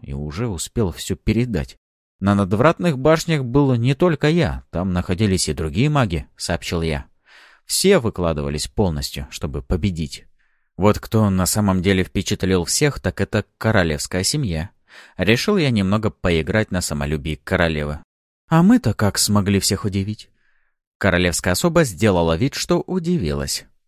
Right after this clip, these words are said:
«Сейчас среди воинов только и болтают о том, какой храбрый у нас король и какая добрая королева», — заявил я. Его королевское величество вместе с нами стоял на стенах,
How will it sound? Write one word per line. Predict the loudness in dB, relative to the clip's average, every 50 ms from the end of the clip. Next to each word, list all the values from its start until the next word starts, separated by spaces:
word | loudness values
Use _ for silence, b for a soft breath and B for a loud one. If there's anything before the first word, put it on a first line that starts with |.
| _ _ _ _ _ _ _ _ _ -10
«Сейчас | -2 0 0 2 2 2 2 2
среди | 2 0 0 2 2
воинов | 2 2 4 2 2 2 0 -2
только | 0 0 0 0 0 0 0
и | 0
болтают | 2 2 2 2 2 0 0 0 0 0 0 0 -2
о | -2
том, | 0 -2 -2 -2 -6 -12 -14
какой | -12 -12 -8 -4 -4 -4
храбрый | -4 -2 -2 0 0 0 0 -2 -2
у | -2
нас | -4 -6 -6 -8
король | -6 -6 -2 0 2 2 2 0
и | -2
какая | -4 -6 -6 -2 -2 -2 -2
добрая | 0 0 0 0 2 0 0
королева», — | -2 -2 -4 -2 -2 0 0 -2 -2 -4 -6 -8 -12 _ -14
заявил | -8 -2 0 0 0 0 -2 -2 -4
я. | -2 -4 -4 -6 -8 -10 _ _ _ B B B B B B B B
Его | -2 2 4 4 4
королевское | 4 2 2 4 4 2 2 0 0 0 0 2
величество | 2 2 0 0 0 -2 -4 -4 0 0 0
вместе | 2 2 2 0 0 0 -2 -4
с | -4 -2
нами | 0 0 0 0
стоял | 0 -2 -2 -2 0 2 2 2
на | 0 0 -2
стенах, | -4 -6 -6 -6 -4 -2 -2 -4 -4 -8